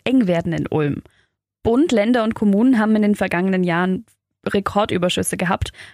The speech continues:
Außerdem gibt's hier jetzt auch um die sogenannten systemrelevanten Berufe, die im Frühjahr so viel Applaus bekommen haben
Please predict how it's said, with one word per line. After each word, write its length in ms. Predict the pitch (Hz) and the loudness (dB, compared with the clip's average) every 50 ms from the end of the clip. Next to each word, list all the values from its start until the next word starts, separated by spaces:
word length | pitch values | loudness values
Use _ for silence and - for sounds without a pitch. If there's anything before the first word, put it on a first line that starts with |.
| - _ - | -20 _ -4
Außerdem 480 | - 196 233 262 - 277 262 262 254 | -2 -2 -2 0 0 0 0 2 2
gibt's 240 | 247 240 233 - - | 2 2 0 -2 -4
hier 180 | - 247 240 240 | -2 -2 0 0
jetzt 220 | 247 247 - - | 0 -2 -2 -2
auch 160 | - 202 208 | -2 -2 -2
um 220 | - - 220 220 214 | -2 0 0 2 2
die 80 | 226 | 2
sogenannten 580 | 214 208 196 196 202 208 196 190 202 - 214 202 | 0 0 -2 -2 0 0 0 -2 -2 -2 -2 -2
systemrelevanten 960 | 214 220 - - - - 208 196 196 190 196 185 185 190 190 190 - 226 220 | -2 -4 -6 -6 -4 -2 -2 -2 0 0 -2 -2 0 -2 -2 -2 -2 -2 0
Berufe, 560 | 226 240 214 202 190 190 180 - - 80 - - _ _ | 0 0 0 2 0 0 0 -2 -6 -6 -6 -8 _ _
die 160 | - 214 202 190 | 0 0 2 2
im 140 | 196 202 | 2 0
Frühjahr 400 | 196 - - 220 233 262 269 254 | 0 0 0 2 2 2 2 2
so 100 | 208 202 | 0 0
viel 160 | 202 - 226 214 | -2 0 0 -2
Applaus 480 | 214 - - - 214 202 208 214 - | -2 -4 -2 0 0 2 2 0 -2
bekommen 400 | - - - - 170 175 170 160 | -6 -10 -6 -4 -4 -4 -2 -2
haben 280 | 160 160 175 190 196 | -2 -2 0 0 0